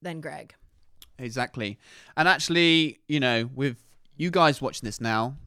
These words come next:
Speaker 2: um, let us know on Twitter and Instagram. Let us know after watching episode three who you thought had done it. Who done it?
Speaker 1: Who done it? So episode three actually ends on a very happy note. We see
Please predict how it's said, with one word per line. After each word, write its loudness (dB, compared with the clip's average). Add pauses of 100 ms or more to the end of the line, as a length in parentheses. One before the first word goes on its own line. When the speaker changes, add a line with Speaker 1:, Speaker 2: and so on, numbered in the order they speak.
(120)
Speaker 2:
um, 2
let 2
us -6
know 2
on -4
Twitter 0 (640)
and 0
Instagram. -2
Let 2
us -4
know 4 (560)
after 2
watching -2
episode -6
three -2
who -4
you -2
thought -6
had -10
done -10
it. -12 (520)
Who 8
done 8
it? -4 (380)
Speaker 1:
Who -10
done -6
it? -8
So -4
episode 0
three -2 (400)
actually 0
ends 0
on -4
a 0
very 2
happy 2
note. 0
We -4
see -4